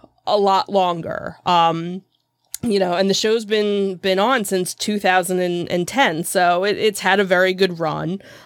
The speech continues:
Um, and the other thing, too, is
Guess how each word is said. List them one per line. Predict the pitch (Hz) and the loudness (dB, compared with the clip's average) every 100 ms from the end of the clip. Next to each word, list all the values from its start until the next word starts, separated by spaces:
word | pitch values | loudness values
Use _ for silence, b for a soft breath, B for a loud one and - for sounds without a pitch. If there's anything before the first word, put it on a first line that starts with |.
| B | B
Um, | 175 170 165 165 170 180 - | 0 2 2 2 -2 -8 -6
and | - 180 175 175 175 165 - | 0 2 2 0 -2 -8 -12
the | 175 180 | -6 0
other | 180 190 185 | 2 2 0
thing, | - 175 170 | -2 -4 -2
too, | 330 339 214 | 0 2 2
is | 190 185 - | 2 -2 -6